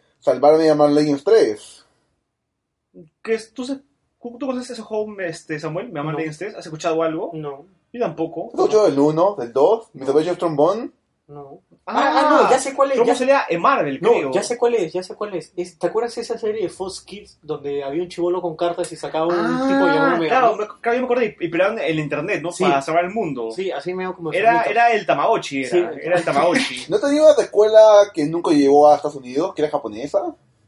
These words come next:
Speaker 3: No.
Speaker 2: No, yo solo me acuerdo de ese de anime, llamada, este, Mega Man.
Speaker 3: Sí.
Speaker 2: Claro, sí.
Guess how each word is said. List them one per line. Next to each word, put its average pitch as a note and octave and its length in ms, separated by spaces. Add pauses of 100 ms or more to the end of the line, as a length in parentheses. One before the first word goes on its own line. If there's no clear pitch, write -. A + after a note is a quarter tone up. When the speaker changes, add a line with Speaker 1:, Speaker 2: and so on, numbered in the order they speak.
(920)
Speaker 3:
No. E3 320 (180)
Speaker 2:
No, F#3+ 140
yo A#3+ 60
solo D4+ 180
me D4 60
acuerdo C4 180
de A3+ 40
ese A#3 260
de D#3+ 100
anime, F3 260
llamada, E3 380
este, D3 320
Mega B2+ 200
Man. C#3 320 (100)
Speaker 3:
Sí. F3 280 (800)
Speaker 2:
Claro, E3 300
sí. C4 420